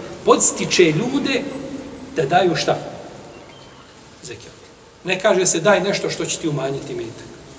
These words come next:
nego se kaže daj nešto što će ti povećati imetak. Pa onda čovjek, ovaj, tako, ova njegova volja, njegov žar i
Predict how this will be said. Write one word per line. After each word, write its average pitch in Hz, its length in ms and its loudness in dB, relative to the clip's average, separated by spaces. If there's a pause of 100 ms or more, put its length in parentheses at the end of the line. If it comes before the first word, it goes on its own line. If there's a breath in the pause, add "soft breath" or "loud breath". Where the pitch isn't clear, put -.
(140)
nego 123 140 -10
se - 100 -8
kaže 156 160 -2
daj 160 220 0
nešto 165 280 -6
što - 140 -8
će - 100 -8
ti - 120 -16
povećati - 400 -10
imetak. - 300 -16 (360 loud breath)
Pa - 80 -6
onda 156 300 0
čovjek, 156 280 -2
ovaj, 127 140 0 (100)
tako, 170 280 -4 (420)
ova 131 140 -4
njegova 131 480 -2
volja, 160 240 4
njegov 123 340 -2
žar 165 300 6
i 143 100 2